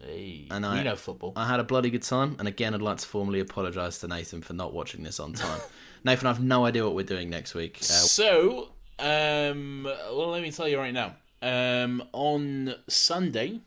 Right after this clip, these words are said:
Speaker 1: we got a little bit of a bonus episode.
Speaker 2: Ooh.
Speaker 1: Uh, because,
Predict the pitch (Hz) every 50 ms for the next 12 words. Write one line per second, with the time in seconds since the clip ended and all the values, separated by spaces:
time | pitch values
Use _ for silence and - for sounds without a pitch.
0 | _ _ - 113 117 113 120 107 101 120 120 117 110 110 120 113 110 107 98 -
1 | 113 107 104 101 104 - - 92 - - - 92 92 - - - - - 262 381
2 | 427 440 403 349 - 101 101 101 101 101 104 - - 95 - - - - 117 104
3 | 95 98 95 95 92 - -